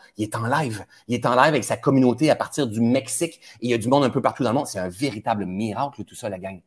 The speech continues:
Un véritable miracle. Je, si je coupe mes cheveux, si je les laisse pousser, c'est un véritable miracle. Les miracles sont partout. Mais on peut voir la souffrance partout.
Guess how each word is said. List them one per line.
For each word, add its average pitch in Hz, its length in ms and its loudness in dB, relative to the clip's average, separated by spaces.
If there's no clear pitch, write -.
Un 113 120 -8
véritable 110 560 -4
miracle. 95 380 -6
Je, - 200 -10
si 127 160 0
je - 140 -4
coupe - 200 6
mes 139 140 8
cheveux, 151 260 8
si 117 180 2
je 117 100 8
les 113 120 8
laisse 127 160 6
pousser, 185 420 0
c'est - 140 -8
un 101 60 -6
véritable 110 420 -2
miracle. 101 320 -2
Les 110 60 -4
miracles 110 260 -2
sont 104 100 -8
partout. 156 320 -14
Mais 101 80 -2
on 101 40 -2
peut 104 120 -6
voir 104 200 2
la 95 80 -2
souffrance - 480 -14
partout. - 300 -20